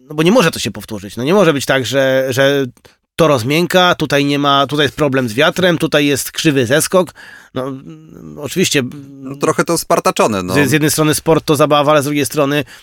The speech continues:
Speaker 1: to jest bezpieczeństwo zawodników. Tutaj mo-, to oni się mogli pozabijać.
Speaker 2: Czy wiadomo, co się dzieje z Kamilem Stochem? Bo ja mam takie wrażenie, że, no, m-, media go już mocno rozjechały i, i naprawdę mu współczuję, ponieważ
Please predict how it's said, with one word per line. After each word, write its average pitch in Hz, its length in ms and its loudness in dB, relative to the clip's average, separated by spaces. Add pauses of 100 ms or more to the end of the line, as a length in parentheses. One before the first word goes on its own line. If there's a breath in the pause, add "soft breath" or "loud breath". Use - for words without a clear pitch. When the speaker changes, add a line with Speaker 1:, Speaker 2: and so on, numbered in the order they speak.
Speaker 1:
to 123 100 -4
jest 123 140 0
bezpieczeństwo 147 580 -4
zawodników. 147 560 -4
Tutaj 117 200 -8
mo-, 135 180 -2
to 147 140 -4
oni 147 140 -2
się 151 100 -2
mogli 151 220 0
pozabijać. 156 640 -4 (120)
Speaker 2:
Czy 143 120 -2
wiadomo, 151 320 4
co 143 100 -4
się 139 140 -4
dzieje 135 220 0
z - 60 -4
Kamilem 135 360 -2
Stochem? 147 600 -2
Bo 143 200 2
ja 160 80 4
mam 160 120 2
takie 160 200 0
wrażenie, 151 440 2
że, 139 440 2
no, 143 240 -4
m-, 151 280 -6
media 151 380 2
go 139 80 4
już 143 160 0
mocno 139 280 0
rozjechały 98 680 -2
i, 123 340 -2
i 139 100 -2
naprawdę 135 500 2
mu 139 100 2
współczuję, 127 600 0
ponieważ 117 720 0